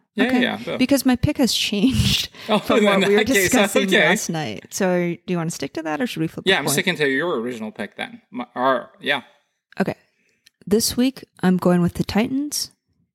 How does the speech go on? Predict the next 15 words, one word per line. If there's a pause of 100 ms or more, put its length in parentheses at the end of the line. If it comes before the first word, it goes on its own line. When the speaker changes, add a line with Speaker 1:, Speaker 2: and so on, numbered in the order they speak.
(120)
Speaker 2:
They're
playing
the
Jets. (160)
Jets
are
oh
and
three. (760)
Titans
have
been
looking
pretty
solid.